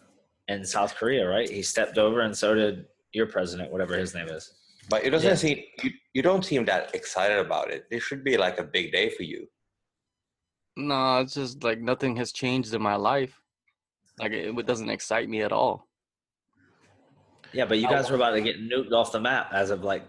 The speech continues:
Speaker 1: a month and a half ago.
Speaker 3: Yeah, but that, I didn't even feel that a month and a half ago. Like, it was just words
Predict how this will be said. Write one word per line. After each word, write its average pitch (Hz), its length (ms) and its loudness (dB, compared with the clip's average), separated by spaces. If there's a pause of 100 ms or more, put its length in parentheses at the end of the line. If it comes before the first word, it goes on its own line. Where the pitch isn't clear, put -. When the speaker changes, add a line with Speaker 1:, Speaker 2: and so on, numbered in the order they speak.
(160)
Speaker 1:
a 104 60 -10
month 104 260 -4
and 101 80 0
a 92 40 0
half 117 240 -4
ago. 87 220 -8 (720)
Speaker 3:
Yeah, 127 200 2
but 101 320 -2
that, - 200 2
I 123 120 2
didn't 123 160 0
even 120 120 0
feel 123 200 2
that 113 260 2 (680)
a 127 60 0
month 117 260 2
and 117 120 2
a 113 40 2
half 127 240 0
ago. - 340 -4 (260)
Like, 113 160 0
it 120 100 0
was 117 180 0
just 113 200 -4
words 113 520 0